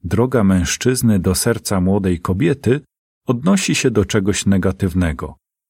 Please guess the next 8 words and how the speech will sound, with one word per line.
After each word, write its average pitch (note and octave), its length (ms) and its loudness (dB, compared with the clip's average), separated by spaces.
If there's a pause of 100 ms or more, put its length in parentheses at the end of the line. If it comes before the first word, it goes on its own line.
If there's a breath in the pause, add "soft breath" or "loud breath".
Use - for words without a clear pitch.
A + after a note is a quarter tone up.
(140)
do G2+ 280 0
przebiegłego G#2 800 2
działania F#2+ 420 0
mężczyzny F2 840 0
uwodzącego G#2 840 0
naiwną B2 580 0
młodą F#2 420 0
kobietę, G#2 640 -2